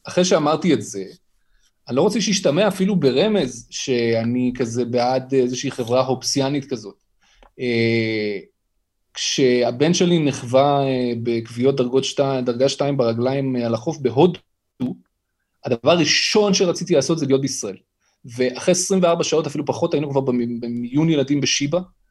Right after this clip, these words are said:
והילד אושפז וטופל שם לשלושה שבועות בטיפול הטוב ביותר שהוא היה יכול לקבל על הפלנטה, וזה לא אג-,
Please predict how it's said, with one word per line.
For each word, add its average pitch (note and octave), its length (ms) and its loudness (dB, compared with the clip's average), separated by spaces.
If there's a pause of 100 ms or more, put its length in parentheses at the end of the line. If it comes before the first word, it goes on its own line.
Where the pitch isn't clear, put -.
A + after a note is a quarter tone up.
(120)
והילד A#2 580 2
אושפז D3 440 2
וטופל C3 360 0
שם C3+ 200 0
לשלושה A#2+ 560 -2
שבועות C#3 420 2
בטיפול C#3 380 -2
הטוב E3 320 0
ביותר D3 500 2
שהוא - 160 -2
היה C#3 60 4
יכול D#3 180 2
לקבל C#3+ 280 0
על D3 100 2
הפלנטה, B2+ 560 0 (640)
וזה A#2+ 320 0
לא C#3+ 200 4
אג-, C#3 220 2